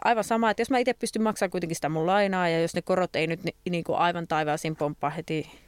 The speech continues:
ensi vuonna, niin kyllä mä niinku selviän siitä mun oman lainan maksusta. Ja sitten kuitenkin pääkaupunkiseudulla, kun tänne muuttaa,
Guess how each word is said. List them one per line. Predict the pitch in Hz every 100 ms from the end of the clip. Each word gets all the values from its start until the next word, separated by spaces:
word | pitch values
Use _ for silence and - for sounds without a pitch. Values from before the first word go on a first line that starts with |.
| _
ensi | 180 175 -
vuonna, | 165 160
niin | 160 160
kyllä | - 170
mä | 156
niinku | 147 151
selviän | - 247 202 185
siitä | 175 170
mun | 165 165
oman | 214 214
lainan | 202 185
maksusta. | 175 170 - 165 - 160 - - - - - - -
Ja | 175
sitten | 185 - 180 170 151 _ _ _ _ _ _ _
kuitenkin | 240 240 202 202
pääkaupunkiseudulla, | 196 190 170 170 175 170
kun | 165
tänne | 175 180
muuttaa, | 180 170 - 165